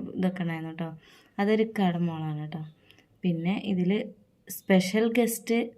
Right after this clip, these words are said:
ആരാന്ന് വെച്ചാൽ ഞാൻ പറഞ്ഞിട്ടുണ്ടല്ലോ, മുന്നത്തിൻ്റെ ഷോർട്സ് കണ്ടവർക്ക് മനസ്സിലായിട്ടുണ്ടാവും. അത് നമ്മുടെ സലീംക്കയാണ് ആ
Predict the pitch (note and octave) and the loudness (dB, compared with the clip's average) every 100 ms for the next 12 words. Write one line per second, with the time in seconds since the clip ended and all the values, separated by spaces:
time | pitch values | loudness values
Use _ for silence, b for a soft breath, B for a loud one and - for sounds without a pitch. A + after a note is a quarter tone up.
0 | A3 A3 G#3+ A3 A3+ A3+ A#3 A#3 A3 G#3+ | 2 4 4 2 -2 -2 -2 0 -2 2
1 | A3 G#3 G#3+ G#3+ G#3 G#3 G3+ G3 G3 G#3 | 2 2 2 2 2 2 4 4 4 2
2 | G#3 G#3 G3+ F#3 - F#3 F3+ F3 F3+ F3+ | 0 0 0 -2 0 0 2 0 0 0
3 | F3 F3 E3 E3+ E3+ E3+ E3+ F#3 F#3 B | 0 -4 -6 -6 -6 -4 -2 -4 -8 B
4 | B B B - F3 E3+ E3+ F3+ F#3+ - | B B B -4 -2 -2 -2 -4 -6 0
5 | F#3+ E3+ F3 F3 G3 F3+ F3 | 2 4 2 0 0 2 0